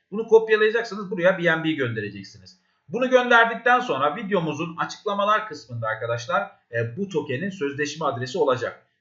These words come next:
E, bu sözleşme adresini kopyalayacaksınız. Trade var. Bakın burada swap kısmı var. Yani bunları yapacağınızı düşünüyorum arkadaşlar. Şimdi bunu anlatırsak uzun uzun, e, gerçekten zor. Şimdi buradan trade'e tıkladık. Bekliyoruz. Evet bu sayfa gelecek. Ne yapmıştık? PancakeSwap'ta size söylemiştim arkadaşlar.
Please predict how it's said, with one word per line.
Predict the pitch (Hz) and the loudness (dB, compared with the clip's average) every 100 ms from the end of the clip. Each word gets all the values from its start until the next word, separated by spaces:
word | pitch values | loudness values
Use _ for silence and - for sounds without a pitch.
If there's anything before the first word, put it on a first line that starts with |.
| - | -6
E, | 113 113 113 113 - 277 | -2 0 0 0 -4 -8
bu | 269 | -4
sözleşme | - 226 190 208 220 | 4 4 4 -2 2
adresini | 208 151 143 139 185 | 0 0 -6 -6 -8
kopyalayacaksınız. | 160 156 156 156 160 185 - 175 - | -2 0 2 2 2 -2 -4 -14 0
Trade | 233 214 - | 6 6 4
var. | 131 117 | -2 -2
Bakın | 127 120 | -4 -6
burada | 170 180 | -6 -6
swap | 175 185 180 180 | -4 2 2 0
kısmı | - - 135 | -12 -14 -2
var. | 127 175 - _ _ _ _ | 0 0 -6 _ _ _ _
Yani | 165 202 | -10 -6
bunları | 233 185 196 | 0 4 4
yapacağınızı | 190 196 196 170 165 165 175 | 2 0 0 0 0 -4 -8
düşünüyorum | 143 170 180 143 123 | -6 -2 2 2 2
arkadaşlar. | 127 143 117 | 0 -2 -4
Şimdi | 113 135 | -10 -16
bunu | 143 | -6
anlatırsak | 143 147 147 165 165 127 | -4 -4 -6 -8 -10 -10
uzun | 117 117 | -12 -14
uzun, | 113 139 170 | -12 -10 -10
e, | 117 | -8
gerçekten | 117 143 - 127 - 107 | 0 0 0 -10 -12 -14
zor. | 101 165 170 _ _ - | -4 -6 -6 _ _ -12
Şimdi | 196 | -8
buradan | 226 196 190 190 | -4 0 0 2
trade'e | 196 180 185 | 0 0 -2
tıkladık. | - - 156 160 156 | -4 -2 -2 -2 -2
Bekliyoruz. | 160 156 156 156 131 - _ _ _ | -4 -2 -2 -2 -2 -10 _ _ _
Evet | 190 180 294 | -2 0 -2
bu | |
sayfa | - 202 175 170 | 2 4 4 2
gelecek. | 139 113 98 101 | 2 -2 -6 -2
Ne | 190 | 6
yapmıştık? | 247 196 131 120 165 - | 6 6 -4 -12 -10 -2
PancakeSwap'ta | 202 196 160 - 190 139 - 139 - - | -2 -2 -10 -2 0 0 4 2 2 -8
size | 131 151 | -6 -6
söylemiştim | 151 147 151 170 - 117 | 0 0 0 -6 -6 -4
arkadaşlar. | 104 107 104 - 170 | -4 -6 -8 -4 -2